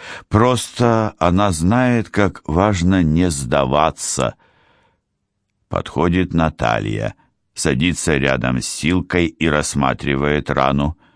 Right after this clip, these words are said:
«Завтра спрошу Антонину, есть ли здесь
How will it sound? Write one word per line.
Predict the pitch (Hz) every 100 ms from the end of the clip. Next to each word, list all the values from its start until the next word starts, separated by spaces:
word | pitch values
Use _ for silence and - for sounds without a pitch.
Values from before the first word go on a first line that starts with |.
| _ _ _ _ _ _ _ _ _ -
«Завтра | 76 104 104 - 98 95
спрошу | - 90 92 - 95
Антонину, | 85 82 78 78 87 90 85
есть | 78 85 - 76
ли | 76
здесь | 67 82 80